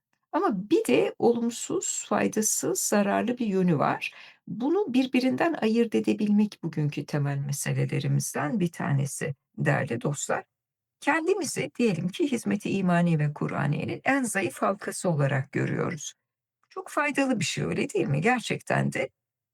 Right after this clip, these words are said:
"Eller yahşi men yaman." diyebilmesi bir insanın kemaline işaret eder, tevazuuna işaret eder. Bir insanın ama aşağılık duygusuyla kendini kötülemesi, kusurlu görmesi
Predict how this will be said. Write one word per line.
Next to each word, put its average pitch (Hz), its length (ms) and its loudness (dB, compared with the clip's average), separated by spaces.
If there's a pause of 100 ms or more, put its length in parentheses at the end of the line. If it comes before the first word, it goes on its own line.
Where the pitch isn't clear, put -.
(400)
"Eller 247 400 4
yahşi 208 600 0
men 180 240 4
yaman." 180 440 2
diyebilmesi 160 720 0
bir 285 80 2
insanın 208 640 0
kemaline 208 680 2
işaret 147 500 -2
eder, - 280 2
tevazuuna 160 760 2
işaret 143 500 0
eder. 139 340 -2 (540)
Bir 254 180 6
insanın 262 520 4 (260)
ama 170 400 4
aşağılık 240 640 2
duygusuyla 240 680 0
kendini 180 500 2
kötülemesi, 160 840 0
kusurlu 156 580 -2
görmesi 185 640 2